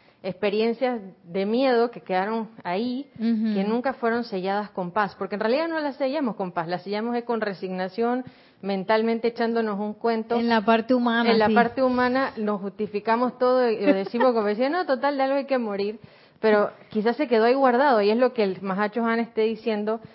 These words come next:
Speaker 1: Fíjense si esa no es una causa de vibración que está
Speaker 2: Exacto.
Speaker 1: guardadita ahí y no le han metido la suficiente paz para que se sane del todo.
Speaker 2: Ujú.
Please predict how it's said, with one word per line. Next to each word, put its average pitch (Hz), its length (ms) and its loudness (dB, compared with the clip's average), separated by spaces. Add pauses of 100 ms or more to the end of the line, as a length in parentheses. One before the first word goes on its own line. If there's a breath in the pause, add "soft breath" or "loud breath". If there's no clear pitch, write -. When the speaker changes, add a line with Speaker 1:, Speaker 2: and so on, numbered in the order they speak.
(300 loud breath)
Speaker 1:
Fíjense 247 400 0
si 214 160 -2
esa 220 220 0
no 233 120 0
es 240 60 0
una 233 240 0
causa 226 400 -2
de 208 60 0
vibración 180 600 -4
que 208 60 -8
está 202 320 0
Speaker 2:
Exacto. 185 600 2
Speaker 1:
guardadita 202 640 4
ahí 226 300 0
y 196 140 -4
no 208 140 0
le 214 100 2
han 220 100 -2
metido 220 380 -2
la 196 160 0
suficiente 196 720 -6
paz 202 440 -2
para 180 240 -4
que 175 120 -10
se 170 160 -12
sane 196 360 -4
del 170 240 -4
todo. 180 320 -4
Speaker 2:
Ujú. 190 500 -8